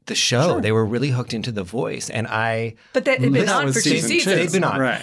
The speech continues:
Speaker 1: But I
Speaker 3: Right.
Speaker 1: would listen to them, and I would be like, "Do you, th-, you know, do you think that this is sort of, like, in the
Speaker 3: Yeah.
Speaker 1: pocket, or is this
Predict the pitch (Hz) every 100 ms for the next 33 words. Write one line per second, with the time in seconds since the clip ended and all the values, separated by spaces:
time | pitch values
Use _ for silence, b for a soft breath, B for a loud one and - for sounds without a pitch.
0 | - 147 147 147 156 151 170 220 165 127
1 | 104 104 110 127 120 117 120 117 123 117
2 | 113 123 160 170 - 135 160 123 107 110
3 | 143 160 165 156 139 139 131 131 131 -
4 | 131 117 107 110 107 196 139 131 185 170
5 | 170 202 202 190 160 110 117 - 131 131
6 | 123 -